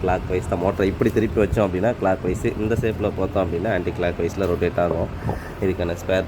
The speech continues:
பார்ட்ஸ்லாம் கழட்டி வச்சது அங்கேயே இருக்கு. ஒன் வீக் பக்கம் ஆயிடுச்சு இந்த மோட்டார் நமக்கு வைண்டிங் தான். உள்ள பிரிச்சு எடுக்கவே வந்து ஒன் டே ஆயிடுச்சு. உள்ள இருக்கிறது ஃபுல்லாவே மெல்ட் ஆகி உள்ள இருக்கிற,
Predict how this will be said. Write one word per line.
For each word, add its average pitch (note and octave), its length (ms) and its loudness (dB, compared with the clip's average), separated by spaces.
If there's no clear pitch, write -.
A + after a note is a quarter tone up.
பார்ட்ஸ்லாம் F#2+ 360 -4
கழட்டி F2+ 240 0
வச்சது F#2 220 -2
அங்கேயே F2+ 300 0
இருக்கு. F2+ 340 0
ஒன் F#2+ 220 4
வீக் A2+ 200 -2
பக்கம் - 260 0
ஆயிடுச்சு F2+ 380 0
இந்த F2+ 140 -2
மோட்டார் F2+ 300 0
நமக்கு F2 260 -2
வைண்டிங் F#2 360 2
தான். F#2 160 2
உள்ள G#2+ 160 2
பிரிச்சு A2+ 340 0
எடுக்கவே G2+ 480 2
வந்து F#2 580 2
ஒன் F#2 120 -2
டே F#2 160 0
ஆயிடுச்சு. F2 200 -4
உள்ள G2 220 0
இருக்கிறது F#2 380 -2
ஃபுல்லாவே G2+ 320 2
மெல்ட் G2+ 240 2
ஆகி F2+ 260 2
உள்ள G#2+ 380 2
இருக்கிற, F#2+ 340 2